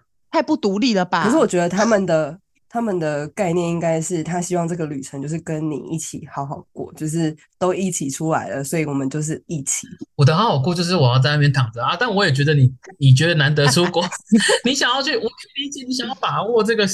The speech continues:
Speaker 3: 这个时间啊。
Speaker 1: 你是他的伴侣吗？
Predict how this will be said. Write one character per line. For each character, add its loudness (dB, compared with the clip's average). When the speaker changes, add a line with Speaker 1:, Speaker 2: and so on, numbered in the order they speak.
Speaker 3:
这 2
个 2
时 2
间 4
啊。 2
Speaker 1:
你 2
是 2
他 2
的 4
伴 0
侣 -2
吗？ -8